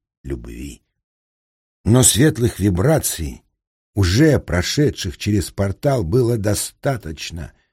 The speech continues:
чтобы неузнаваемо изменить нашу Землю и подарить нам шестидесятые,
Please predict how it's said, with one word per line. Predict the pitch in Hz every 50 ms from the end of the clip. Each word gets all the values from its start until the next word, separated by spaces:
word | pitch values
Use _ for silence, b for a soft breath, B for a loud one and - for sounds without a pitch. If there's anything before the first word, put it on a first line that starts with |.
| _ _ _ _ _ _
чтобы | - - - 120 110 90 107
неузнаваемо | 117 127 151 175 190 190 165 147 123 117 131 143 139 127 127 139 127 117 110 101 95 98
изменить | - - - 101 92 92 98 98 104 113 107 95 -
нашу | - 120 113 92 - 110 104
Землю | 85 78 101 143 139 117 104 101 -
и | - - 151
подарить | 135 - 127 127 117 123 120 131 131 107 - -
нам | 120 139 123 98 85 73 b b b b b
шестидесятые, | - - - 135 104 - - - - 123 113 120 107 - - - 127 120 104 - - 71 65 60 -